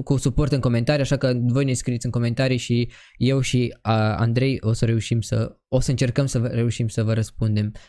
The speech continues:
Dar e imposibil, adică oricum o să vă răspundem, nu o să am eu o sută de mii de mesaje să nu pot să vă răspund. Uh, Boy Gun. Mie îmi place super mult cum arată,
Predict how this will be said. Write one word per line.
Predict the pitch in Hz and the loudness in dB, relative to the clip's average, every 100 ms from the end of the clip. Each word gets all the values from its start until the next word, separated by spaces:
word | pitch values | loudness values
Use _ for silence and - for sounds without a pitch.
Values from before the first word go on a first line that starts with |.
| - | -2
Dar | 143 | 0
e | 151 | 2
imposibil, | 151 143 - 113 131 | 2 0 0 0 2
adică | 135 - | 2 2
oricum | 104 190 220 214 | 0 2 2 2
o | 185 | 2
să | 151 | 2
vă | 139 | 2
răspundem, | 139 127 - 131 123 | 2 0 -2 0 2
nu | 131 | 2
o | |
să | 123 | 0
am | 131 | 0
eu | 120 | 0
o | |
sută | 113 123 | 0 0
de | 120 | 0
mii | 113 | 2
de | 117 | 2
mesaje | 107 101 107 | 0 2 0
să | 101 | 0
nu | 104 | 0
pot | 110 | 0
să | 101 | 0
vă | 101 | 0
răspund. | 101 - 104 98 - - - _ | 0 -2 -2 -2 -6 -20 -20 _
Uh, | 113 113 113 120 | 0 2 2 2
Boy | 135 139 120 | 2 0 0
Gun. | 120 113 104 - - - - - | 0 0 -2 -6 -16 -20 -12 -2
Mie | 165 220 | 0 2
îmi | 208 | 2
place | 196 180 | 2 2
super | 175 151 139 | 0 2 2
mult | 131 127 | 0 0
cum | 127 | 0
arată, | 117 113 110 117 110 110 110 107 110 | 0 0 0 0 2 2 0 -2 -4